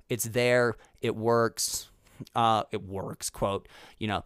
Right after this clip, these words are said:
cross-country skiing, skiing in general, the reason I think there's a huge issue is that sport in nations where it is successful has pretty much a club to national team route. And in America, we,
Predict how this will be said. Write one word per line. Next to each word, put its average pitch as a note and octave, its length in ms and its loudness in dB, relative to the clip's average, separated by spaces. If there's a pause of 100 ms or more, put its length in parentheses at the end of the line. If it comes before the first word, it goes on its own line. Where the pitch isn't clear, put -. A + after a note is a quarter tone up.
(100)
cross-country G3 420 6
skiing, D#3 360 0
skiing C#3 240 0
in B2 80 0
general, A#2 400 4
the A#2 120 -2
reason C3 240 2
I A#2+ 60 2
think A#2+ 160 -2
there's A2+ 140 0
a A2+ 40 2
huge C#3 280 2
issue A2+ 380 0
is A#2 380 0 (800)
that C3+ 400 6
sport C3 460 4
in C3 120 0
nations B2 360 0
where A2+ 100 2
it B2 80 2
is F3+ 100 4
successful A2+ 520 0
has A#2 420 4
pretty G#3+ 300 0
much F3+ 240 4
a A2+ 160 4 (260)
club D#3 560 6 (380)
to D3 120 -2
national A2+ 400 -2
team G2+ 420 -4 (360)
route. - 500 -4 (840)
And D3+ 420 4 (280)
in C#3 120 2
America, C3+ 760 6
we, B2+ 560 0